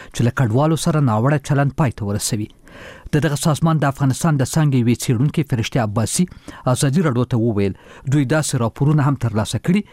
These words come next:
چې یو شمېر پناه غوښتونکي مېرمنې په جنسي ډول ځورول شوي دي.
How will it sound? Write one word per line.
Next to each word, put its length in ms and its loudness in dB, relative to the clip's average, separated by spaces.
چې 80 -6
یو 120 2
شمېر 300 -2
پناه 240 0
غوښتونکي 480 -2
مېرمنې 440 2
په 140 0
جنسي 440 0
ډول 200 -2
ځورول 460 2
شوي 220 -2
دي. 60 -8